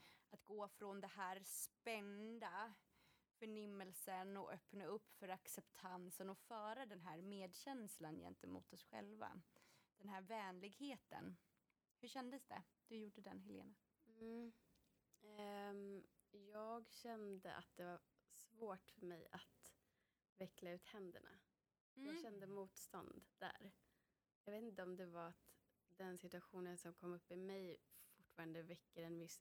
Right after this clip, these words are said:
Speaker 2: ilska. Att jag liksom ville hålla kvar där, att jag fortfarande processar.
Speaker 1: Mm.
Speaker 2: Men det var, det tog någon <laughs> sekund extra, kände jag, liksom, för att riktigt vilja öppna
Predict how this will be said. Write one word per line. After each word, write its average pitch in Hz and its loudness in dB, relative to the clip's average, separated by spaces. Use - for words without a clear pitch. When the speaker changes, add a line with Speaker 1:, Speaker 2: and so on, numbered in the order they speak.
Speaker 2:
ilska. 185 -4
Att - -20
jag 170 0
liksom 170 -4
ville 180 -8
hålla 175 0
kvar 185 -2
där, - -4
att - -6
jag 196 0
fortfarande 180 -8
processar. - -6
Speaker 1:
Mm. 208 -6
Speaker 2:
Men 196 -8
det 208 -10
var, 214 2
det 196 0
tog 196 4
någon 196 4
<laughs> - -
sekund 196 0
extra, - -2
kände - 0
jag, - -2
liksom, - -8
för - -14
att - -18
riktigt - -18
vilja 190 -14
öppna - -18